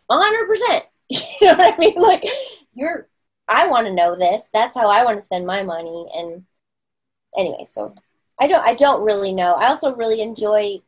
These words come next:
you know, education or maybe helping people connect with their creativity. I love what you're doing. I think your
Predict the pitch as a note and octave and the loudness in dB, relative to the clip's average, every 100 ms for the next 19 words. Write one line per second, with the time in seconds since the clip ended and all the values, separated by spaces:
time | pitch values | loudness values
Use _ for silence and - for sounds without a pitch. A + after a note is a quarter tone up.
0 | - G#3+ F#3 - F#3+ A3 G#3+ G#3+ A3+ G#3+ | -12 -6 -4 -4 -6 -8 -10 -8 -8 -6
1 | G3 F3+ F#3 F#3+ G3+ F#3+ F3+ G3 F#3+ F#3 | -4 -4 -6 -8 -8 -6 -6 -10 -14 -8
2 | F#3+ F#3 G3+ F3+ F#3 F#3+ F#3+ F3+ F#3 F#3 | -8 -8 -10 -10 -10 -12 -8 -4 -4 -8
3 | _ _ _ _ _ _ A#3 A3 A3 G3+ | _ _ _ _ _ _ -8 -8 -6 -8
4 | G3+ G3+ F#3+ - - - F#3 F#3 F#3+ A#3 | -6 -6 -8 -12 -10 -2 2 2 2 4
5 | A#3 G3 F#3+ D#3 F3+ F3+ F3 F3 E3+ E3+ | 4 4 -2 -2 -12 -8 -6 -4 -6 -8
6 | F#3 - - F3+ - F3+ F#3 F#3 F3+ | -14 -18 -12 -12 -10 -6 -4 -4 -6